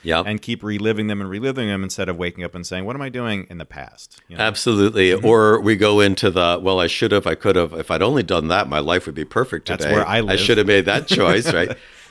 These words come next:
Speaker 1: And then the other option is in the future,
Speaker 2: Mm-hmm.
Speaker 1: you know, and when the mind projects into the future, writes stories about what's going to happen, unfortunately, the <laughs> nature of the mind tends to be that it's gonna write these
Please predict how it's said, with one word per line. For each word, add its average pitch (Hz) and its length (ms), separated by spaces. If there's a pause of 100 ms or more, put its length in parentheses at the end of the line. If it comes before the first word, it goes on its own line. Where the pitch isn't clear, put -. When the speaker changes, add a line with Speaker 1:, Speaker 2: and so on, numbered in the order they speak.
Speaker 1:
And 120 240
then 143 300
the 120 140
other 143 300
option 101 460 (100)
is 95 400
in 95 160
the 87 80
future, - 480 (100)
Speaker 2:
Mm-hmm. 101 280
Speaker 1:
you 104 60
know, 92 280
and 92 340
when 95 160
the 95 60
mind 113 380
projects 98 440
into 85 280
the 78 80
future, 131 480
writes 90 320
stories 104 720
about 80 260
what's - 220
going 110 480
to 76 140
happen, 73 420 (400)
unfortunately, 143 1080
the 85 160
<laughs> 85 140
nature 120 280
of 92 100
the 98 80
mind 95 500 (220)
tends 110 300
to - 100
be 82 240
that 87 200
it's - 120
gonna 95 200
write 78 340
these 82 320